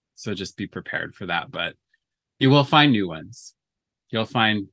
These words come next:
different friendships and different love in a supportive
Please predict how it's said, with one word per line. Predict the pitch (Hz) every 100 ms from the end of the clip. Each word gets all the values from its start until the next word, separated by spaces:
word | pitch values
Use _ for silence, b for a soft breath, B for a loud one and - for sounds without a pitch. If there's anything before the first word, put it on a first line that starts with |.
| _ _
different | - 117 123 -
friendships | 110 107 113 107 - -
and | 98 101 101 98 _
different | 113 104 110
love | 85 82 87 90 _ _ _ -
in | 104
a | 101
supportive | - - 98 92 87